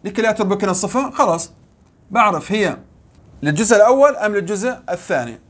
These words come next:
من خلال الموقف اللي أكون فيه. بهذا الشكل أنهينا درسنا لهذا اليوم، تكلمنا فيه عن الفرق بين of وapostrophe S بحالة الملكية، of بحالة المضاف إليه، لنقول إنه شيء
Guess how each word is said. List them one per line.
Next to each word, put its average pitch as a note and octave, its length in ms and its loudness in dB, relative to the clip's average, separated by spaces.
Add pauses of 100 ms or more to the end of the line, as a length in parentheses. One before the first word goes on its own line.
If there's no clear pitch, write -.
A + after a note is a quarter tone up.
(100)
من A#3+ 80 -10
خلال A3+ 420 2 (380)
الموقف G3 420 -2
اللي E3 200 -2
أكون G3 380 -4 (360)
فيه. - 300 -10 (680)
بهذا A3+ 220 2
الشكل G#3+ 360 -4
أنهينا F#3 300 -2
درسنا F3 300 -4
لهذا D#3+ 200 -2
اليوم، F#3+ 280 -2
تكلمنا F3+ 340 -4
فيه F3 180 -4
عن D3 280 -2 (460)
الفرق D3 320 0
بين D3 260 -2
of B3 280 0 (880)
وapostrophe E3 920 -2
S - 40 -8 (180)
بحالة F#3 360 0
الملكية، D3+ 560 -4
of - 20 2
بحالة F3 520 -2 (180)
المضاف D3+ 580 -2 (140)
إليه، C#3 220 -4
لنقول C#3+ 360 -4
إنه F#3 280 -4 (280)
شيء G#3 360 0